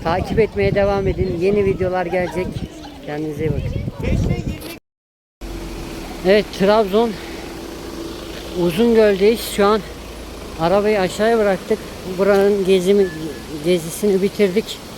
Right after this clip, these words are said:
Arabayı almaya gidiyoruz. Sebebi de belli. Yukarılara gitmek isteyenler bu şekilde geliyor. Fakat trafikten zor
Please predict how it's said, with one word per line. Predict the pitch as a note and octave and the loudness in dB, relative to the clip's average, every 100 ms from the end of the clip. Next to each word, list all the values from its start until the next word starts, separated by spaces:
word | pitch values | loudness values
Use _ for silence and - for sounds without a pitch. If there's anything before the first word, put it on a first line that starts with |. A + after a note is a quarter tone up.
| - - - - - - - - | -14 -14 -14 -14 -16 -16 -14 -4
Arabayı | D3 E3+ F#3 F#3+ | 0 4 4 4
almaya | F#3 G3 G#3 | 4 4 2
gidiyoruz. | E3+ F#3+ F#3 - | 2 0 0 0
Sebebi | F3+ F3+ F#3 F3+ | 2 2 2 2
de | F#3+ | 4
belli. | F#3+ F#3+ G#3 | 4 4 4
Yukarılara | G3 E3 - F#3 F3+ F#3+ G3 F#3 - - - - - - D#3 | 2 2 4 4 4 2 2 -2 -10 -14 -14 -14 -14 -10 -4
gitmek | F3+ F#3+ G3 | -2 4 4
isteyenler | - - G3 F#3 G3 G3+ F3+ | 2 2 2 4 4 2 2
bu | |
şekilde | F#3+ G3 F3+ F#3 F#3+ | 0 0 0 0 2
geliyor. | F#3 F3 G3 G#3+ | 2 4 4 2
Fakat | F#3 F3+ G3+ - - - - - - - - | 0 -2 -2 -4 -10 -12 -12 -12 -12 -10 2
trafikten | E3+ F3 F3 - G3+ F#3+ - - - - C3 | 4 4 0 -2 0 0 -2 -12 -12 -8 2
zor | D#3 | 4